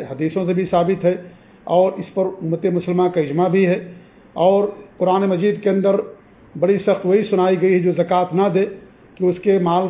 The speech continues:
کو گرم کیا جائے گا، اس کی پیشانی کو، اس کے پشت کو اور اس کی پیٹھ کو داغا جائے گا۔ اس طریقے سے اللہ کے رسول صلی اللہ علیہ وسلم نے بھی حدیث مبارک کے اندر ارشاد فرمایا ہے کہ جو صاحب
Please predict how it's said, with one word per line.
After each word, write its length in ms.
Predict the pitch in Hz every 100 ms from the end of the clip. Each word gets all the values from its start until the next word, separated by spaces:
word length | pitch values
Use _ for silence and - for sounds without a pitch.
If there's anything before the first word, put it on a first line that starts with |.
| 180
کو 120 | 175
گرم 260 | 165 196 190
کیا 180 | 190 175
جائے 300 | 170 175 180
گا، 80 |
اس 160 | 175 175
کی 80 | 185
پیشانی 520 | 175 160 156 170 185 180
کو، 160 | 180 170
اس 60 | 165
کے 100 | 170 196
پشت 260 | 180 -
کو 120 | 180 170 170 - - -
اور 140 | 165
اس 120 | 175
کی 80 | 196 175
پیٹھ 200 | 185 185 -
کو 100 | 160
داغا 300 | 156 165 185
جائے 280 | 180 180
گا۔ 140 | 175 185 - - - -
اس 120 | 180
طریقے 340 | - 190 214 202
سے 100 | 190
اللہ 180 | 185 185
کے 80 | 185
رسول 160 | 196 190
صلی 140 | 185
اللہ 140 | 180 180
علیہ 160 | 170
وسلم 180 | 185 208
نے 100 | 202
بھی 140 | 185 185 - - - -
حدیث 260 | 170 185 190
مبارک 340 | 175 175 185 185
کے 60 |
اندر 140 | 175 175
ارشاد 280 | 165 170 170
فرمایا 360 | 160 165 202 175
ہے 80 | - - - - -
کہ 100 | 196
جو 140 | 185 185
صاحب 240 | 185 170